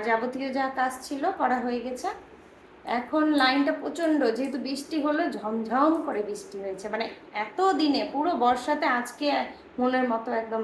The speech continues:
বৃষ্টি হলো, না তো একদমই জল ছিটে ফোটার মতো বৃষ্টি হতো, একদমই বৃষ্টি হতো না। তো এখন আমি এসে ভাবলাম,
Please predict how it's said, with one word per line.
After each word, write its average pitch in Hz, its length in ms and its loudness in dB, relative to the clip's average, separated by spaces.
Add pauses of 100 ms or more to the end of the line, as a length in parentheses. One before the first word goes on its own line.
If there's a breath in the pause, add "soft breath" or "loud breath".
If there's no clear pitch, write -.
বৃষ্টি 208 300 -4
হলো, 220 280 -2
না 262 200 -2
তো 220 60 -6
একদমই 208 460 -6
জল 208 180 -2 (100)
ছিটে 214 240 -6
ফোটার 208 360 -4
মতো 196 160 -8
বৃষ্টি 196 300 -10
হতো, - 220 -8 (420 loud breath)
একদমই 220 440 -4
বৃষ্টি 214 300 -8
হতো 196 240 -10
না। 302 60 -6 (680 loud breath)
তো 226 60 -4 (160)
এখন 269 360 -2
আমি 370 220 2 (360)
এসে 311 320 -2 (240)
ভাবলাম, 240 480 0